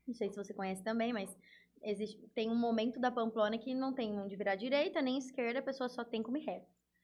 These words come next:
E aí eles avistaram, é, o, o camburão da, da polícia. Eu só lembro deles falarem assim, "Desce e corre, senão você vai morrer." Eu lembro de ter dado dois passos e desmaiado. É que é uma, é uma adrenalina, o que você, igual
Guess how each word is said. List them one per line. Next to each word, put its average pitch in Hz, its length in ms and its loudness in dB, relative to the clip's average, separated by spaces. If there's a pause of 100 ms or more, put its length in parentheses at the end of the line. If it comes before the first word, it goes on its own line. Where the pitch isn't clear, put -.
(640)
E 247 80 4
aí 233 60 8
eles 233 160 4
avistaram, 240 640 4 (220)
é, 208 200 -4
o, 196 140 -10 (360)
o - 60 -20
camburão 214 380 -2
da, 190 240 0 (560)
da 214 120 0
polícia. 196 500 -2 (320)
Eu 214 100 -2
só 226 120 -2
lembro 240 220 0
deles 262 220 0
falarem 254 340 4
assim, 247 420 -4
"Desce 202 460 2
e - 40 -12
corre, 240 460 -2 (680)
senão 262 220 -4
você 247 100 -8
vai 240 100 0
morrer." 240 300 -4 (880)
Eu 233 80 -4
lembro 233 180 2
de 240 60 -4
ter 247 120 2
dado 226 260 6
dois 233 280 2
passos 220 520 6
e 262 300 -2 (480)
desmaiado. 208 520 2 (1300)
É 208 40 -12
que 247 120 -2
é - 20 4
uma, 240 140 6
é 240 360 6
uma 294 200 6
adrenalina, 220 640 2
o - 20 -2
que 240 100 -2
você, 269 260 0
igual - 100 -10